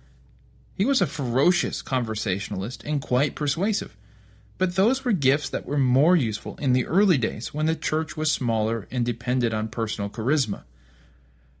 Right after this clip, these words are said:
Knight is probably right to classify this conflict as a generational transference of leadership. The younger James White had ideas and energy and passion, while the older Joseph Bates was trying to keep a lid on him.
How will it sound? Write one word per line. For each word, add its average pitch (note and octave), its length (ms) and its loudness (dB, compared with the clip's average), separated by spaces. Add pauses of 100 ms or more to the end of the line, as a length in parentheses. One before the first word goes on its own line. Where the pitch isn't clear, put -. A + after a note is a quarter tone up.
(120)
Knight G#3 280 2
is F#3 140 0
probably C3+ 540 0
right A2+ 300 0
to - 100 -6
classify B2 500 -2
this A2 180 -6
conflict G2+ 560 -4
as A2 320 -4
a G#2+ 280 -4 (200)
generational B2 760 2
transference A2+ 640 -2
of G2 140 -8
leadership. A2+ 560 0 (920)
The C#3 80 0
younger G3+ 320 6
James C3+ 380 2
White G#2+ 240 -2
had B2 240 0
ideas A2 640 2
and B2+ 200 -2
energy A2+ 460 0
and C3 180 0
passion, A2 540 -4 (380)
while D#3 180 2
the D#3+ 100 2
older G3 340 2
Joseph D3 360 0
Bates B2 260 -2
was D#3 140 -2
trying A#2+ 260 0
to A#2 80 -2
keep A2+ 220 -4
a A2+ 40 -2
lid E3+ 220 4
on A2+ 140 2
him. G2 220 -6